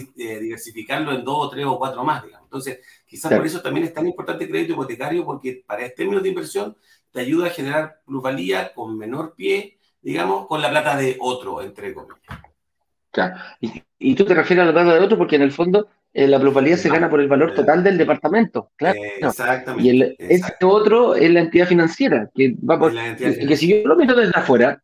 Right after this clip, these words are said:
Speaker 2: que si yo lo miro desde afuera, yo pongo el veinte y la entidad financiera pone el ochenta, pero la plusvalía la gano yo, ¿cachai? El que pone menos
Speaker 1: Exacto.
Speaker 2: plata. <laughs>
Speaker 1: El que pone
Speaker 2: El
Speaker 1: menos
Speaker 2: que
Speaker 1: plata
Speaker 2: pone el
Speaker 1: gana,
Speaker 2: veinte,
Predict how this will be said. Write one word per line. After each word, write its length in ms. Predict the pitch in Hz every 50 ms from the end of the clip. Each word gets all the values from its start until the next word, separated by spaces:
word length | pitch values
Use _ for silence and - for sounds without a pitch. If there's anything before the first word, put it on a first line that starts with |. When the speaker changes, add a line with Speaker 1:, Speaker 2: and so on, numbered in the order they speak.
| _ _ _
Speaker 2:
que 80 | - 123
si 160 | 127 147 147
yo 60 | 165
lo 80 | 190 214
miro 200 | 196 185 185 180
desde 120 | 170 165 156
afuera, 340 | 139 127 123 127 131 135 -
yo 160 | 131 127 170
pongo 220 | 175 208 202 185 185
el 60 | 165
veinte 540 | 170 190 247 196 156 135 - 180 202 208 - _ _ _
y 100 | - 127
la 80 | 139 143
entidad 200 | 139 151 165 165
financiera 320 | 165 165 160 165 185 175
pone 160 | 165 165 170
el 60 | 175
ochenta, 520 | 190 185 - 277 240 185 - - 127 110 - _ _ _ _ _ _ _ _ _ _
pero 140 | - 185 180
la 100 | 156 127
plusvalía 380 | 107 123 110 117 120 143 165 165
la 120 | 151 139
gano 280 | 127 139 147 143 143 139
yo, 480 | 139 127 120 147 151 170 233 - - _ _ _ -
¿cachai? 300 | - 165 - 139 123 113
El 80 | 131 247
que 100 | - -
pone 200 | 143 190 190 190
menos 280 | 208 226 240 247 240 -
Speaker 1:
Exacto. 160 | 262 247 160
Speaker 2:
plata. 180 | 135 117 104 - _ _ _
<laughs> 600 | - 156 180 - 226 208 - - - - - 233
Speaker 1:
El 80 | - -
que 0 |
pone 160 | 247 233 -
Speaker 2:
El 80 | 143 143
Speaker 1:
menos 180 | 160 170 170
Speaker 2:
que 80 | 165 180
Speaker 1:
plata 100 | 185 202
Speaker 2:
pone 120 | 208 208
el 60 | 196 190
Speaker 1:
gana, 140 | 180 180 180
Speaker 2:
veinte, 260 | 214 262 302 311 -